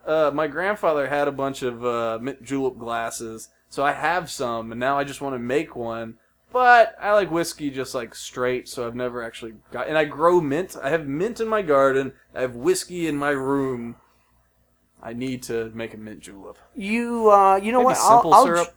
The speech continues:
Speaker 2: I'll drink one if, uh, we make 'em next week. Let's, let's make 'em.
Speaker 1: All right.
Speaker 2: Because I really don't wanna do shots of whiskey.
Speaker 1: Yeah.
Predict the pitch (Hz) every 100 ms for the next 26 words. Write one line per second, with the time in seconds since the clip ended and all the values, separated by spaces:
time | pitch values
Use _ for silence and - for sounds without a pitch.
0 | - 175 233 180 214 233 156 135 139 156
1 | 156 151 - 156 147 147 147 147 147 151
2 | 160 180 185 131 127 - - 135 123 151
3 | 151 - 156 156 - 165 185 180 135 139
4 | 139 139 156 156 160 - 143 143 147 143
5 | 160 165 170 165 156 147 147 127 127 -
6 | - 147 143 - 127 127 143 - 127 120
7 | 117 - 107 127